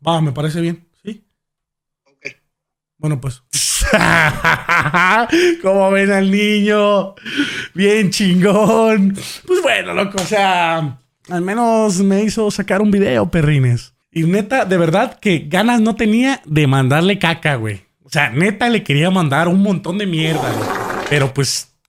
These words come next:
Speaker 1: iba a ser raro, ¿no? O sea, imagínate tú estar aquí y de repente que tu vecino te diga, "Oye, disculpe, ¿sí me puede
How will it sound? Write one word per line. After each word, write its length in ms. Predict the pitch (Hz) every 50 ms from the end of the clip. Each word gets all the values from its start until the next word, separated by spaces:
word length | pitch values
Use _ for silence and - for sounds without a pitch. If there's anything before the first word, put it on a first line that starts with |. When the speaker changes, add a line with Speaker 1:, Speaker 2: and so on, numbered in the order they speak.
| _ _
Speaker 1:
iba 180 | _ 196 214 214
a 40 | 196
ser 160 | - 208 190
raro, 380 | 180 196 202 214 214 202 185
¿no? 220 | 175 190 208 220 214
O 80 | 185
sea, 160 | 196 196 196 185
imagínate 440 | 170 165 156 151 185 202 196 185
tú 100 | 156 -
estar 220 | 196 196 - 214 190
aquí 280 | 175 - - 190 202
y 60 | 214 214
de 100 | 185 170
repente 320 | 156 - - 170 170 180
que 80 | 160 156
tu 120 | - 156
vecino 340 | 143 131 - 175 180 196 165
te 80 | 185
diga, 160 | 175 170 151 - - - _ _ _ _
"Oye, 200 | _ 180 220 226 220
disculpe, 400 | 196 175 190 226 240 185 226 196
¿sí 100 | - 220
me 120 | 233 220
puede 580 | - 240 240 247 247 247 240 226 208 170 139